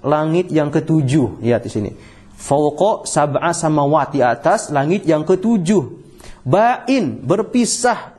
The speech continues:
jauh dari makhluknya. Nah, supaya tidak menyangka Allah itu menyatu dengan makhluk atau di mana-mana. Ya, nanti tidak lahirlah wihdatul wujud. Manunggaling Gusti gitu kan? Manunggaling Gusti ya. Mau bersatu. Ini enggak. Bain min khalqi, eh,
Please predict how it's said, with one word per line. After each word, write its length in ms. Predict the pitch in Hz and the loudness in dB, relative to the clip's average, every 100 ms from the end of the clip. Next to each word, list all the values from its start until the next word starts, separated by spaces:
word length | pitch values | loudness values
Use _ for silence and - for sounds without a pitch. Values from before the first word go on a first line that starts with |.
| - | 0
jauh 400 | 180 208 262 180 | 2 4 2 0
dari 320 | 175 185 196 | 0 2 0
makhluknya. 880 | 196 - 226 226 185 185 127 98 92 | 0 -2 -6 0 2 2 0 -6 -12
Nah, 80 | |
supaya 240 | 101 - 170 | -10 -4 0
tidak 240 | 175 165 | 0 0
menyangka 320 | 156 147 135 | 0 0 0
Allah 320 | 127 147 147 143 | 0 0 0 0
itu 360 | 247 311 - - | 0 -2 -10 -2
menyatu 400 | 147 151 156 180 | 0 2 2 2
dengan 160 | 160 | 2
makhluk 320 | 156 143 208 | 2 0 2
atau 160 | 170 240 | 0 0
di 80 | 202 | 0
mana-mana. 560 | 180 170 208 294 247 - - - _ _ | 2 2 0 -2 -4 -10 -20 -20 _ _
Ya, 160 | - 123 | -8 -2
nanti 240 | 151 233 | 0 0
tidak 160 | 208 73 135 | 0 0 0
lahirlah 720 | 156 185 196 269 - - - | 2 2 2 0 -6 -20 -2
wihdatul 400 | 165 175 180 196 | 2 2 2 2
wujud. 540 | 220 175 226 151 - - - - - | 2 2 0 0 -14 -20 -20 -20 -20
Manunggaling 480 | - 127 139 156 170 | -4 0 2 4 4
Gusti 320 | 175 175 160 185 | 2 0 0 2
gitu 240 | 143 135 | 2 0
kan? 240 | - 196 208 | -2 -4 -2
Manunggaling 560 | 139 139 139 185 269 | -4 0 0 0 -2
Gusti 480 | 131 139 - 190 143 | -2 -2 0 2 2
ya. 160 | - 143 - - - | 0 -6 -12 -14 -2
Mau 320 | 135 123 85 | 0 0 0
bersatu. 480 | 127 127 151 151 147 | -2 0 0 0 -2
Ini 80 | 240 302 | 2 2
enggak. 160 | 131 - - - | 2 -2 -18 -2
Bain 400 | 165 - 285 247 | 0 2 0 2
min 160 | 233 | 2
khalqi, 400 | 214 233 233 220 | 2 0 0 -2
eh, 400 | - 131 151 - | -2 -8 -8 -8